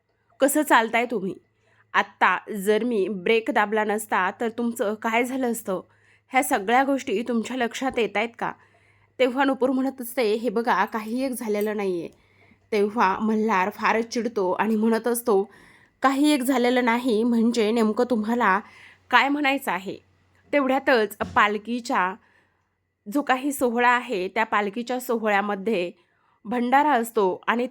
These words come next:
तोच भंडारा, तीच हळद इकडे नुपूर आणि त्याचबरोबर मल्हार ह्या दोघांच्याही अंगावर पडते.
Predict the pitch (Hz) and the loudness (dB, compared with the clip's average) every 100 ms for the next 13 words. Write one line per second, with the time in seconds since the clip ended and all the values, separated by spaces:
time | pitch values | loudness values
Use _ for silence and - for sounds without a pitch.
0 | 254 254 247 233 220 196 202 175 196 247 | -2 -2 -2 -4 -2 0 0 0 -2 -6
1 | 262 254 233 220 180 185 - 208 240 185 | -8 -8 -4 -2 0 -2 -6 -6 -2 0
2 | 175 208 _ - - - - - 240 262 | -2 -4 _ -18 -18 -18 -20 -6 2 2
3 | 254 285 233 202 226 233 214 - 202 220 | 4 6 6 4 2 2 2 2 0 0
4 | 233 185 214 208 196 220 160 - 202 233 | 2 2 2 0 0 2 0 -2 -2 0
5 | 220 208 185 220 226 240 254 226 190 175 | 2 2 2 -4 -4 -4 -2 -2 0 -2
6 | 170 - 165 - 147 | -2 -6 -10 -10 -12